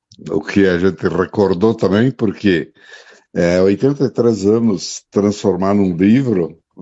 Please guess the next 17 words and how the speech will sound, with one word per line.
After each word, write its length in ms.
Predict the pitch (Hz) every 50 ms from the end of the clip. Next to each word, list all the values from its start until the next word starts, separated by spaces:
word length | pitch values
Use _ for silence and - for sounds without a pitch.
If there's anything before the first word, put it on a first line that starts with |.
| 90
é 240 | 101 95 90 90 90
lógico, 560 | 90 90 90 95 110 104 - - - - 110
Ana 200 | 104 101 107 104
Lúcia, 540 | 95 90 90 101 101 - - - 127 117 113
que 460 | - - - 127 131 127 123 123 120
não 400 | 113 117 113 113 123 127 131 131
reflete 580 | 127 123 123 120 - - - 120 127 - - 143
tudo, 400 | - - 175 220 226 - 151 87
né? 180 | 85 92 98 95
Nunca 360 | 95 98 127 139 135 - 95
você 220 | 82 85 - -
vai 120 | 87 95 98
esquecer 640 | 98 - - - 104 - - - 123 123 127 127 - _ _ - - _ -
um 120 | 98 101
monte 260 | 110 127 139 135 139 107
de 120 | 92 85
coisa. 380 | - 107 107 104 104 90 78